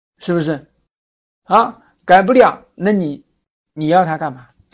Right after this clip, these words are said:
你就只能忍了。你忍不了怎么办？就只能吵呀，只能抱怨、指责。好了，抱怨、指责、批评一大堆，怎么办？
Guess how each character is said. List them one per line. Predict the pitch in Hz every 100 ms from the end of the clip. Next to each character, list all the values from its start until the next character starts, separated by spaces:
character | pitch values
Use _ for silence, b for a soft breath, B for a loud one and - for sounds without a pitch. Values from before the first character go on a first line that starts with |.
| - - _ -
你 | 151
就 | 233
只 | 226 208
能 | 160 190
忍 | 180 120 -
了。 | - _ _ _
你 | 185
忍 | 285 311 254
不 | 254
了 | 320 247
怎 | 190
么 | 190
办？ | 208 196
就 | 208
只 | 180
能 | 180 226
吵 | 226 - - - -
呀， | - _ _ _ _ _ _
只 | -
能 | 175 226 226 _ _
抱 | - 247 208
怨、 | 175 175 151 123
指 | - 135 131 123
责。 | 107 139 156 196
好 | - 190
了， | 262 - _ _ _ _ _ _ _ _ _ _ _ _ _ -
抱 | 185
怨、 | 214 196
指 | 165
责、 | 143
批 | 175 202
评 | 175 175
一 |
大 | 175 175
堆， | - 165 165 _
怎 | -
么 | 135
办？ | 135 151 -